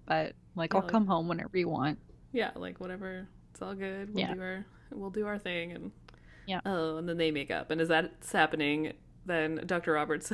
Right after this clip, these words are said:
Speaker 2: <laughs> is talking to Summer, and he's like, "Yeah, Gloria's not coming back."
Speaker 1: Yeah.
Speaker 2: And Summer right away, too, is just like, "It's okay. Like, we'll,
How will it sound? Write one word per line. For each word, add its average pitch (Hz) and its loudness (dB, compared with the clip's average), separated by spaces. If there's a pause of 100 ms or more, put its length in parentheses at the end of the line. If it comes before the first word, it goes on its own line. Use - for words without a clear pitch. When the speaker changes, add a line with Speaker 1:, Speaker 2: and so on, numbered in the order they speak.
(100)
Speaker 2:
<laughs> - 0
is - 2
talking 185 2
to 170 -4
Summer, 165 0
and 170 -2
he's 170 -4
like, 175 -4
"Yeah, 247 0 (1300)
Gloria's 269 2
not 180 2
coming 160 -4
back." - -8 (200)
Speaker 1:
Yeah. 214 2 (600)
Speaker 2:
And 247 -2
Summer 220 0
right 214 2
away, 233 8
too, 262 6
is 196 2
just 180 -6
like, 156 0 (540)
"It's - -10
okay. 208 4
Like, 233 2 (880)
we'll, 226 2